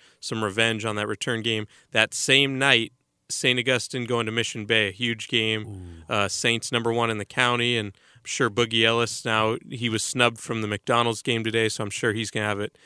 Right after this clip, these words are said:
Speaker 1: coming these last few league games. So those are the two games next Tuesday I'm really looking forward to.
Speaker 2: Yeah, that's gonna be a good one, man. Boogie Ellis.
Speaker 1: Yeah.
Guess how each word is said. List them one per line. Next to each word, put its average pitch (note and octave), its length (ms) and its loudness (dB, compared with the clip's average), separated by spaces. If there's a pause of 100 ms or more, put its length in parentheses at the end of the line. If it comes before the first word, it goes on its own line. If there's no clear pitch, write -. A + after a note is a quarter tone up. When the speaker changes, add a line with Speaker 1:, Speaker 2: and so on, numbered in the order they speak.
(220)
Speaker 1:
coming A2+ 240 2
these G#2+ 180 0
last A2 280 0
few A2 160 -2
league G#2+ 240 -4
games. G#2 280 -4
So G2+ 200 -2 (260)
those C#3 220 2
are C#3 40 2
the B2+ 80 4
two B2+ 220 0
games A#2 360 0
next A#2 240 -2
Tuesday A2 400 0
I'm G#2 140 0
really G#2 180 -2
looking G#2 240 -6
forward G#2 280 -4
to. G2+ 160 -6 (640)
Speaker 2:
Yeah, F#2+ 120 -14
that's A2+ 180 -6
gonna G2 140 -2
be D#2+ 100 -8
a D#2 40 -10
good G#2 200 -6
one, E2 140 -10
man. D2+ 180 -14
Boogie G#2 280 -4
Ellis. G#2 220 0
Speaker 1:
Yeah. G#2 140 2